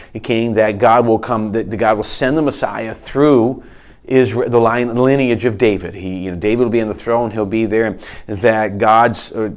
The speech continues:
son, Jesus, the Messiah, will come through the line of David, which we know ended up happening.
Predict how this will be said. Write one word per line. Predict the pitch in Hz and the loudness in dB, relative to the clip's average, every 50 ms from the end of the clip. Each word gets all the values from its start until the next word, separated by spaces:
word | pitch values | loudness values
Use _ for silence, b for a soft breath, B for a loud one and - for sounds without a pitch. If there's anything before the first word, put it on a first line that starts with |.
| - - | -12 -18
son, | - - - - - - - - 160 131 113 104 110 127 120 113 | -18 -16 -12 -8 -6 -4 -2 0 0 0 0 0 -2 -4 -4 -6
Jesus, | 101 104 131 139 131 - 92 107 107 101 | -4 -2 0 2 2 2 0 -2 -4 -2
the | - 117 | -2 0
Messiah, | 113 110 - - - - 113 120 131 123 113 | 0 0 0 0 0 0 0 0 0 0 0
will | 110 110 107 | 0 0 -2
come | - - - 135 123 120 123 | -4 -4 -2 -2 -2 -2 -2
through | 117 - - - 131 131 117 101 95 92 104 110 - - b b b b b b b b b | -6 -8 -4 0 2 2 4 4 2 0 -2 -6 -8 -14 b b b b b b b b b
the | b 110 | b 0
line | 113 117 117 113 113 110 110 110 110 110 | 0 2 2 2 0 0 -2 -2 -4 -2
of | - 110 107 98 95 92 95 101 | 0 2 4 4 4 2 0 0
David, | 104 127 139 151 131 95 90 87 | 2 4 4 4 2 0 -2 -4
which | 98 101 - | -6 -6 -6
we | - 120 110 | -6 -6 -4
know | 107 101 92 95 104 107 104 95 - - | -4 -4 -4 -2 -2 -4 -4 -6 -10 -10
ended | - 107 101 92 95 90 | -10 -8 -6 -6 -6 -6
up | 92 90 | -6 -8
happening. | - - 143 127 120 - 101 90 80 69 | -6 -6 -6 -6 -4 -4 -6 -8 -8 -10